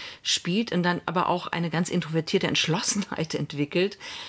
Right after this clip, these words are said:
Und die Elizabeth Banks hat da ein ganz feines Ausdrucksrelief in der Rolle dieser Frau, die sich erstmal zunächst zusammen mit ihrer Nachbarin ständig mit sechzehn Uhr Martinis betrinkt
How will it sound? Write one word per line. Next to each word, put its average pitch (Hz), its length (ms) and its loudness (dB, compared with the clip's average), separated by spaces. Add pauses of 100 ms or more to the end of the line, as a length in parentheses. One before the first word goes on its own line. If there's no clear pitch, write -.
(120)
Und 156 180 2
die 180 200 4
Elizabeth 175 440 2
Banks 208 240 2
hat 196 100 0
da 185 80 0
ein 170 200 0
ganz 185 360 2
feines 214 760 0
Ausdrucksrelief 156 1000 0
in 143 100 0
der 147 80 -2
Rolle 175 240 0
dieser 156 240 0
Frau, 160 380 -2 (500)
die 175 80 4
sich 165 220 0
erstmal 180 240 0
zunächst - 420 0
zusammen 175 340 4
mit 196 140 4
ihrer 135 180 2
Nachbarin 175 560 2
ständig 180 460 0
mit 165 220 -2
sechzehn 175 420 2
Uhr 190 140 4
Martinis 180 580 2
betrinkt 214 640 0